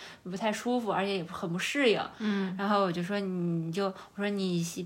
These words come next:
Speaker 1: 别那么激动，你别把眼睛哭坏了，咱们做手术不是为了好嘛。”
Speaker 2: 嗯。
Speaker 1: 就又劝你，又给人家说点儿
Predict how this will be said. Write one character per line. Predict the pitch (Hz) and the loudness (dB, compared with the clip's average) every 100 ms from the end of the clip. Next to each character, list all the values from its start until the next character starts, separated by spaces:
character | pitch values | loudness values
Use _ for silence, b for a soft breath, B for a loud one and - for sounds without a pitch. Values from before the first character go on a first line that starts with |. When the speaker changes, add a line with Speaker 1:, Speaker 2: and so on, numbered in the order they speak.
| - | 0
Speaker 1:
别 | 190 | 2
那 | 202 | 2
么 | 214 | 0
激 | 202 220 | 0 0
动， | 226 214 202 | 2 4 2
你 | |
别 | 185 196 | 2 2
把 | 196 208 | 4 4
眼 | 180 | 2
睛 | 175 185 | -2 -4
哭 | - | -2
坏 | 226 240 202 | 6 8 8
了， | 180 | 4
咱 | 175 | 2
们 | 180 202 | 0 0
做 | 233 | -2
手 | 226 | -2
术 | 175 208 190 | -2 -2 -4
不 | |
是 | 180 202 196 | -2 -2 0
为 | 214 | 4
了 | 226 | 2
好 | 226 - - | 6 4 4
嘛。” | 190 185 - | 4 2 2
Speaker 2:
嗯。 | 214 202 | 0 2
Speaker 1:
就 | 220 | 4
又 | 240 | 4
劝 | 240 269 254 214 | 4 6 6 4
你， | 170 165 190 190 | 0 2 2 2
又 | 196 | 2
给 | 185 165 | 0 -4
人 | 147 | -2
家 | 190 233 | 2 2
说 | - 202 | 4 4
点 | 190 | 6
儿 | - | 2